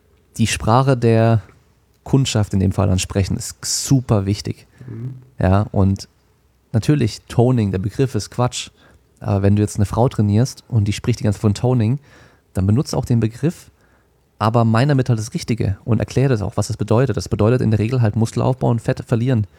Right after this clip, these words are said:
Speaker 1: Das ist dann im Endeffekt Toning und nicht irgendwie mit einer Vibrationshantel irgendwie sowas machen. <laughs> Ja, ähm, also das ist schon sehr wichtig, das den Leuten in der Sprache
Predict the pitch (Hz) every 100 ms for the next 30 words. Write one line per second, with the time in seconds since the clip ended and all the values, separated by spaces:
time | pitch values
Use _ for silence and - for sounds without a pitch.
0 | - - _ _ _ _ 110 110 110 107
1 | 104 104 101 - 117 113 95 104 104 -
2 | 113 110 107 110 110 - _ _ _ -
3 | 123 113 107 117 117 - 123 120 120 120
4 | 113 117 123 120 - 92 92 - - -
5 | - - - - - - 95 110 - -
6 | - - - 104 98 101 98 98 - -
7 | _ _ _ _ _ _ - _ _ _
8 | _ - 101 85 - 127 - 127 117 _
9 | 107 - 110 107 120 - 110 - - _
10 | _ _ _ _ _ 104 - 107 104 113
11 | 117 107 98 95 95 - - - 113 110
12 | 110 104 101